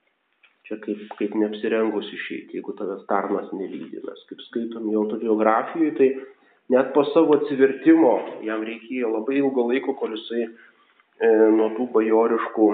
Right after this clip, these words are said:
to gyvenimo, mm, šiek tiek nutolo. Ir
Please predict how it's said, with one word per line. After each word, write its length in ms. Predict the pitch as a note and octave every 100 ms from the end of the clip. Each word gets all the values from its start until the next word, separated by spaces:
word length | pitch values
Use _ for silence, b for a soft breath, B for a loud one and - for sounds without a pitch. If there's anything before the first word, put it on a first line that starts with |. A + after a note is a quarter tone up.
| G2+ - - _
to 180 | - A2+
gyvenimo, 720 | A2 A2+ A2 A2+ A#2 A2 G2
mm, 920 | G2 - _ _ _ _ - - - -
šiek 300 | - G#2+ -
tiek 240 | A2+ G#2+ A2
nutolo. 560 | G#2+ A2+ G#2 - - - _ _
Ir 300 | G2+ G#2